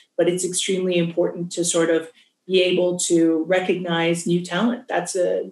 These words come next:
very important part of what we do. We have seeded many managers, um, many of them very successful. Um, and,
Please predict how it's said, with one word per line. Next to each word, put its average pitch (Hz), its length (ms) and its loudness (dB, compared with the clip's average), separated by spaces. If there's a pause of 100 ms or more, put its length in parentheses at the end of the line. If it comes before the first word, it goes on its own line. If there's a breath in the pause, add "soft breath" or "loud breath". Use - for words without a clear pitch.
very 208 320 4
important 190 420 -2
part 170 260 0
of 156 140 -2
what 160 240 0 (320 soft breath)
we 180 240 2
do. 160 320 6
We 170 140 6
have 165 160 -2
seeded 170 400 2
many 165 240 0
managers, 160 760 0 (380 soft breath)
um, 147 520 0
many 175 320 2
of 170 120 2
them 151 180 -4
very 165 240 2
successful. 151 840 -2 (360 loud breath)
Um, 143 640 -2 (180)
and, 151 460 -2